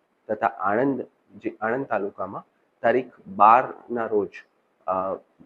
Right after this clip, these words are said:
ભવ્ય તિરંગા યાત્રાનું આયોજન કરનાર છીએ, જેમાં તમા-, અ, તેમાં આશરે અઢી હજારથી વધારે લોકો જોડાવાના છે.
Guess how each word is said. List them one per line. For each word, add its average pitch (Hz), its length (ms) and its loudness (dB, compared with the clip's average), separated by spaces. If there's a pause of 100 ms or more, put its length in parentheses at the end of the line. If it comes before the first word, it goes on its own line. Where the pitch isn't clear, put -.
(200)
ભવ્ય 120 460 0 (260)
તિરંગા 107 280 0
યાત્રાનું 104 440 0
આયોજન 98 360 -4
કરનાર 110 380 -14
છીએ, 123 280 -16 (420)
જેમાં 107 300 -2
તમા-, 104 220 -2
અ, 98 340 -6 (280)
તેમાં 107 320 -4
આશરે 113 380 -2
અઢી 113 360 -2
હજારથી 120 360 -6
વધારે 107 340 -6
લોકો 110 300 -10
જોડાવાના 110 600 -8
છે. 123 180 -20